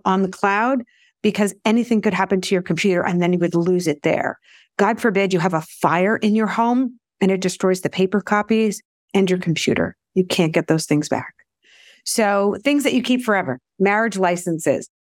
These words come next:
birth certificates, wills, adoption papers, Social Security cards, death certificates. And this one surprised me, records of paid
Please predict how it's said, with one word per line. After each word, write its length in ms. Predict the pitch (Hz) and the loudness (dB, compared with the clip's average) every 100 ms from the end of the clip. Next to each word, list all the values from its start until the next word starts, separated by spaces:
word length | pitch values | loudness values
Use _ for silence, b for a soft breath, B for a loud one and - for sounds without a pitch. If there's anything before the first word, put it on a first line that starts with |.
| - | -4
birth 400 | 165 196 247 247 | 0 2 2 -2
certificates, 880 | - 202 190 180 160 - - - - B B - | -2 -2 0 0 0 -2 -4 -6 -12 B B 0
wills, 760 | 190 214 214 233 285 277 - _ _ | 2 2 2 2 -2 -4 -16 _ _
adoption 560 | 190 190 196 - 254 233 | 0 2 0 -2 0 0
papers, 560 | 220 240 247 240 233 - _ | 2 0 0 0 -2 -8 _
Social 260 | - - 175 | -8 -2 -2
Security 600 | - - - 262 262 240 | -4 -10 -2 0 2 0
cards, 560 | 254 233 220 214 185 - _ _ _ 170 | 0 0 2 0 -4 -12 _ _ _ -4
death 300 | 214 226 226 | 0 0 -2
certificates. 760 | - 185 185 190 185 180 - _ _ _ _ | -2 0 0 -2 -2 -2 -4 _ _ _ _
And 200 | 185 180 | 2 2
this 180 | 220 226 | 2 0
one 200 | 262 247 | 0 0
surprised 560 | 247 196 214 196 185 - | 0 0 0 0 -2 -2
me, 220 | 135 95 _ _ _ _ 185 | -4 -4 _ _ _ _ 0
records 460 | 196 220 269 254 | 0 2 -2 -2
of 180 | 156 - | -8 -10
paid 460 | - - 196 208 | -6 0 2 2